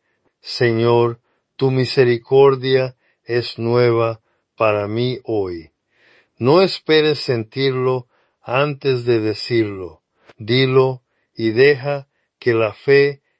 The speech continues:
llegue por el acto. Que esta mañana sea la primera evidencia de la fidelidad de Dios en tu día, porque lo es.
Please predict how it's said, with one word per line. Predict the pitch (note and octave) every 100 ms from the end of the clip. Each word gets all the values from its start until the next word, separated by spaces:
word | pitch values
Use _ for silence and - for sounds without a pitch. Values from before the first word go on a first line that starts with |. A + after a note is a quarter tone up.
| _
llegue | G#2+ A2 C3+ C#3 C#3+ C#3 C3+ _ _ _
por | A#2 A2+
el | A2 A2
acto. | A#2 - - F2 E2+ _ _ _ -
Que | A#2+ C3
esta | D3+ - E3+
mañana | D3 B2 A#2+ B2 B2+ B2+ B2+ - _ _ _
sea | - - C#3 C#3 C3
la | A#2+
primera | - A2+ A2+ C3 C3+
evidencia | B2+ A2+ A2 B2 C3 B2 - C3 B2+ B2 _ _ _
de | - A#2
la | A2+ G#2
fidelidad | - A#2 A#2 A2 A2 G#2+ B2 C3 C3 B2+ - _ _
de | A2 A#2 G#2+
Dios | A#2 C3 C3+ C3 - -
en | A#2+ A2+
tu | A2+ G#2+
día, | A2+ B2+ A2 F2+ D#2+ _ _ _ _ _
porque | A#2+ A2 - A2
lo | G#2+ G#2
es. | A2 G2 - - -